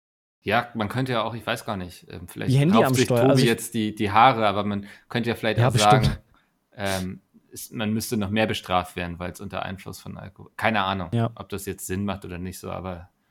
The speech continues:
Speaker 1: ähm,
Speaker 2: Hm.
Speaker 1: da könnte man bestimmt mal einen eigenen Podcast drüber
Speaker 2: Ich wei-,
Speaker 1: machen.
Speaker 2: ich weiß gar nicht, wär, wär, wär das Strafmaß nicht schlimmer gewesen, wenn er einfach nur ganz normal gefahren wär,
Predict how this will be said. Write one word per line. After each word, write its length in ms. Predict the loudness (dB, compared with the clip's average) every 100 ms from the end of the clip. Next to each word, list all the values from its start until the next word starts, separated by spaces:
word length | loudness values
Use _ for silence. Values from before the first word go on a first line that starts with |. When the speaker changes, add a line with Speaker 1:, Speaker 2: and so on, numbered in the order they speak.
| _ _ _ _ _ _
Speaker 1:
ähm, 120 | -4 -4
Speaker 2:
Hm. 60 |
Speaker 1:
da 180 | -6 -14
könnte 280 | -10 -8 -6
man 200 | -6 -8
bestimmt 280 | -10 -12 -12
mal 100 | -12
einen 140 | -8
eigenen 280 | -8 -10 -12
Podcast 440 | -14 -14 -16 -16
drüber 140 | -12 -4
Speaker 2:
Ich 80 |
wei-, 100 | 0 0
Speaker 1:
machen. 80 | -2
Speaker 2:
ich 100 | -2
weiß 180 | -2
gar 140 | 0 0
nicht, 220 | 0 2
wär, 160 | 0 2
wär, 260 | 0 2
wär 140 | 0 2
das 320 | 0 -2 -4
Strafmaß 760 | -6 0 0 2 2 2 0 -2
nicht 340 | -4 -4 -4
schlimmer 520 | 0 2 4 6 4
gewesen, 760 | 4 2 2 4 4 4 4 2
wenn 140 | 2 2
er 140 | 2
einfach 360 | 0 2 0 4
nur 300 | 4 4 2
ganz 300 | 2 0 2
normal 460 | 2 4 4 4
gefahren 500 | 2 0 0 2 2
wär, 280 | 4 2 2